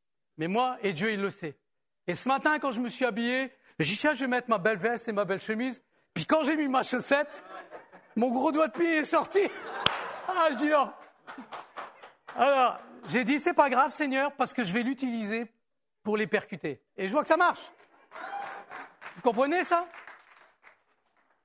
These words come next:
Alors, je voudrais aussi dire une chose pour l'écoute du Saint-Esprit. Il y a quelques semaines, je partais en évangélisation et ça n'allait pas. À la maison, ça n'allait pas. Il y avait, il y avait quelque chose qui allait pas. Je sentais une pression et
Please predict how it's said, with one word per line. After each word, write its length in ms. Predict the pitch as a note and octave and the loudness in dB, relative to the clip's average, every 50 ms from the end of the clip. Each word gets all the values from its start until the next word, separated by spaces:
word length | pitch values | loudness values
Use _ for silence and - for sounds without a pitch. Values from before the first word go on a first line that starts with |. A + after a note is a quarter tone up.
| _ _ _ | _ _ _
Alors, 560 | G#3 A#3 B3+ B3+ A#3 A3 F#3 C#3 - - _ _ _ _ _ _ _ _ _ _ _ _ _ _ - | 2 4 4 6 4 4 2 0 -6 -14 _ _ _ _ _ _ _ _ _ _ _ _ _ _ -10
je 140 | C#3 C3 G#3 | -6 -4 -2
voudrais 180 | B3 A#3+ C4+ | 0 0 0
aussi 300 | D#4 D4+ - - D#4 D4 | 0 0 2 2 0 0
dire 220 | G#3+ G#3+ G#3+ - F#3+ | 2 0 -2 -2 -4
une 60 | E3+ | -6
chose 280 | - - F#3 E3+ - | -2 -2 -2 -2 -4
pour 160 | - - F3+ F3 | -6 -6 -4 -4
l'écoute 300 | E3 E3 - - E3+ C3+ | -4 -6 -6 -10 -10 -10
du 100 | D#3 D3 | -10 -4
Saint-Esprit. 560 | - D#3 C#3 - C#3+ B2 - - - C#3 C#3 _ _ _ _ _ _ _ | -2 -2 -2 -2 -4 -6 -8 -10 -14 -18 -18 _ _ _ _ _ _ _
Il 40 | - | -2
y 40 | D3+ | -2
a 60 | F3 | -2
quelques 360 | F3 - C#4 C#4+ C#4+ C#4 C4 | 2 2 0 0 0 -4 -6
semaines, 420 | C#4 - - A3 G#3 G#3+ A#3 C4 C#4 _ _ _ _ _ _ _ _ _ _ _ _ _ _ _ _ _ _ _ _ _ - _ _ _ _ | -6 -6 -6 -4 -4 -4 -4 -8 -10 _ _ _ _ _ _ _ _ _ _ _ _ _ _ _ _ _ _ _ _ _ -20 _ _ _ _
je 100 | - - | -16 -2
partais 240 | - A#3+ A3 - - | 0 0 0 2 -2
en 120 | B3+ A3 | -2 -2
évangélisation 840 | A3 A3+ F#3+ G#3 G3 E3+ G3 G3+ F3+ F3 F3 E3+ - - - E3 G3 G#3 _ _ _ _ _ _ _ - | -2 -2 -4 -4 -4 -4 -6 -8 -4 -4 -4 -4 -4 -4 -6 -8 -8 -10 _ _ _ _ _ _ _ -10
et 80 | D#3+ | -8
ça 160 | D3 - G#3 | -4 -2 -2
n'allait 220 | F#3+ G3 F#3 F3+ F3+ | -2 -2 -4 -4 -4
pas. 260 | - - C3+ A#2 - _ | -4 -6 -6 -6 -10 _
À 60 | - | -8
la 80 | D3+ D#3+ | -6 -6
maison, 240 | F3+ G3 F3+ G#3+ G3+ | -4 -4 -6 -6 -8
ça 160 | - - F#3+ | -6 -8 -6
n'allait 220 | E3 E3 D3+ D3+ | -4 -4 -6 -6
pas. 140 | - - D#3+ | -6 -6 -4
Il 60 | D3 | -4
y 40 | D3 | -4
avait, 300 | D3 C3+ E3 D#3+ D3 C3+ _ _ _ _ _ | -4 -4 -4 -6 -6 -8 _ _ _ _ _
il 40 | - | -6
y 20 | D#3+ | -6
avait 100 | E3+ E3 | -4 -4
quelque 100 | F3+ F#3+ | -4 -6
chose 160 | - F#3+ D#3+ | -6 -8 -10
qui 80 | - - | -10 -12
allait 140 | C3+ B2+ B2 | -14 -14 -16
pas. 120 | _ _ _ _ _ _ _ _ _ _ | _ _ _ _ _ _ _ _ _ _
Je 60 | D3+ | -14
sentais 400 | - - - G#3+ G3+ - - G#3+ | -14 -6 -4 -4 -4 -4 -4 -6
une 140 | F#3 E3 C3+ | -6 -6 -8
pression 540 | - - - A#3 - - - A#3 A3 G#3+ F3+ | -6 -4 -4 -4 -4 -6 -6 -6 -4 -4 -4
et 120 | D#3+ D3 | -4 -6